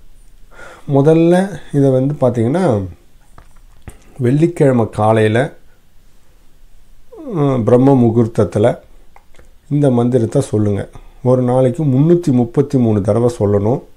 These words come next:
இது போல இருபத்தேழு நாள் நீங்க சொன்னா போதும். ஆனா,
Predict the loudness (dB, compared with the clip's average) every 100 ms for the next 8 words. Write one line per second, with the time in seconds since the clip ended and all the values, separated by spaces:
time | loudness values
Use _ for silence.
0 | -20 -20 -20 -20 -20 -20 -20 -20 -10 -2
1 | 0 2 2 4 2 -2 -14 -20 -18 -20
2 | -18 -4 2 4 4 2 4 4 4 2
3 | 2 0 -2 -2 -2 -2 -2 -6 -6 -10
4 | -18 -20 -20 -20 -20 -20 -20 -20 -20 -20
5 | -20 -20 -20 -20 -20 -20 -20 -20 -12 -2
6 | 0 2 0 -4